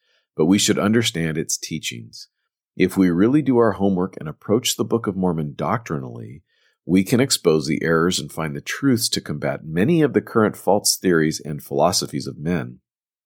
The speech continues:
I have noted within the church a difference in discernment, insight, conviction,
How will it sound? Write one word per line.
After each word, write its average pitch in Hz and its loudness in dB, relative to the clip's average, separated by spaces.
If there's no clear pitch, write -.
I 85 0
have 82 2
noted 104 4
within 156 0
the 143 0
church 95 2
a 80 -4
difference 104 0
in 82 -4
discernment, 98 2
insight, 104 2
conviction, 107 -2